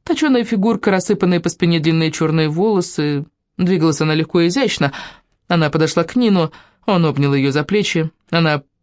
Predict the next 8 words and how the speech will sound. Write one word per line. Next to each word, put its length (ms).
подняла 380
к 80
нему 160
лицо, 280
и 40
они 180
стали 240
целоваться. 680